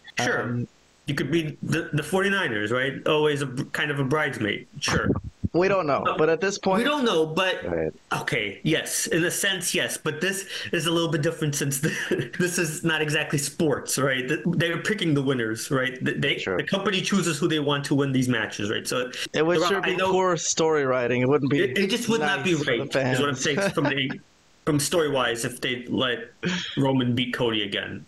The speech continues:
Speaker 1: is what I'm saying. If they do decide to do it, they'll do it. I mean, it's up to them, but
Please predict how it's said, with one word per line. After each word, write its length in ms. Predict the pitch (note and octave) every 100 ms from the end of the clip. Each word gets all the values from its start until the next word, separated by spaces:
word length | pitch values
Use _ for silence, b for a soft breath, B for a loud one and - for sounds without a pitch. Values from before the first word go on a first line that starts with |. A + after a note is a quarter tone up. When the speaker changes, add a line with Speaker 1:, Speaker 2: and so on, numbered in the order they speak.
| -
Speaker 1:
is 140 | -
what 80 | A2
I'm 80 | -
saying. 320 | - C#3+ D3
If 160 | - D3
they 100 | F#3
do 160 | E3+ A#3+
decide 300 | A3 A#3+ A#3+
to 40 |
do 140 | B3+
it, 80 | C4
they'll 140 | B3+ B3
do 160 | D#4
it. 100 | C#3 C#3
I 20 |
mean, 180 | C#3+ C#3+
it's 160 | C#3+
up 200 | - -
to 80 | -
them, 320 | D3 C3+ A2 A2
but 240 | A#2+ A#2+